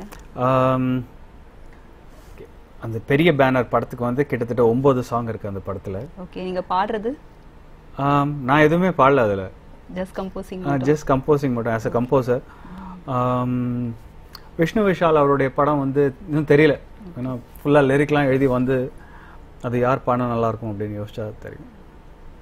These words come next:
Speaker 2: நீங்க என்ன compose பண்ணிட்டு இருக்கீங்க sir, apart from films, உங்களுக்குன்னு ஒரு பாட்டு ஒண்ணு இருக்கும் Compose பண்ணி, அந்த பாட்டு எங்களுக்காக ஒரு ரெண்டு line பாட முடியுமா?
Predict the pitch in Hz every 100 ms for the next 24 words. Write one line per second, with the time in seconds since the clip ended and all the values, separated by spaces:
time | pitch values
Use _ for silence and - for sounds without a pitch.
0 | - - - - - - - - - 214
1 | 208 202 - 214 220 269 262 208 208 202
2 | 196 185 180 202 - - 220 240 233 196
3 | - 190 185 - - - - - - -
4 | 220 240 254 254 220 208 196 214 214 190
5 | 180 165 175 185 196 190 196 - 180 180
6 | - 190 190 202 214 190 190 190 202 196
7 | 180 180 175 175 185 180 175 170 160 156